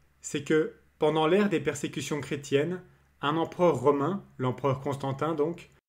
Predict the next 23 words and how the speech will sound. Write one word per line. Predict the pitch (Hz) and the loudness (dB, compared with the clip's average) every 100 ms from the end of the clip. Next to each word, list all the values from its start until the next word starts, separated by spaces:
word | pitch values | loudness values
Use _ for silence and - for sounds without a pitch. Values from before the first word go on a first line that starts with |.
| _ _ _ | _ _ _
va | 135 151 | 2 2
abandonner | 175 185 180 180 196 | 4 4 4 4 4
la | 165 | 4
religion | 151 160 139 156 | 2 0 2 2
romaine | 139 151 156 190 196 - _ _ | 2 2 0 0 -4 -8 _ _
pour | - 139 | -8 -6
se | 151 | -4
convertir | 151 160 160 - 185 180 170 | 0 2 0 0 2 2 2
à | |
la | 143 | 0
religion | 139 156 147 151 170 | 2 2 2 0 0
naissante | 151 156 156 165 170 139 | 0 -2 -2 -4 -6 -8
du | 139 | -10
christianisme. | 139 - 131 113 104 110 101 - _ _ _ _ _ _ _ _ _ _ _ _ | -10 -2 -2 -2 -6 -12 -14 -20 _ _ _ _ _ _ _ _ _ _ _ _
C'est | - 139 | -6 0
ainsi | 165 - | 0 0
qu'il | 208 185 | 0 2
va | 147 160 | 4 4
mettre | 165 - 151 | 2 2 -2
fin | - 185 196 165 | 0 0 0 -2
aux | |
persécutions | 131 143 - 147 135 156 | 0 -2 -2 -6 -4 -4
chrétiennes | 135 147 139 147 160 185 | -4 -6 2 2 2 -4